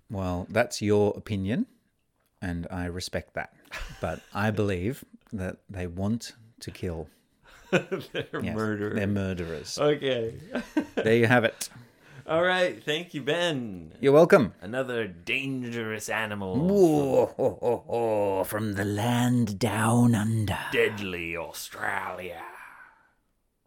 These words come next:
Speaker 2: We have time for a quick listener question. This listener question comes from Takeru. And Takeru is a bit of a silly goose.
Speaker 1: Ah,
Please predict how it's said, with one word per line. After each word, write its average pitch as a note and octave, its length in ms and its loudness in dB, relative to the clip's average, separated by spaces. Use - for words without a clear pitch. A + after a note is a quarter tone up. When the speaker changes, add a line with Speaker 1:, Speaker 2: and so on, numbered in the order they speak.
Speaker 2:
We D3+ 220 -4
have A#2+ 340 -4
time G#2 500 -2
for F#2+ 340 -6
a - 160 -10
quick - 480 -6
listener A2+ 400 -4
question. C#3 720 -6
This D3 240 -2
listener D3 340 2
question B2+ 560 -2
comes A#2+ 300 -6
from G#2+ 240 -6
Takeru. A2 680 -4
And C#3 640 2
Takeru G3+ 640 2
is C#3 240 4
a B2 40 0
bit A2+ 280 -2
of G2+ 160 -12
a F2+ 160 -10
silly G#2+ 560 -4
goose. F#2 840 -8
Speaker 1:
Ah, G#2 460 0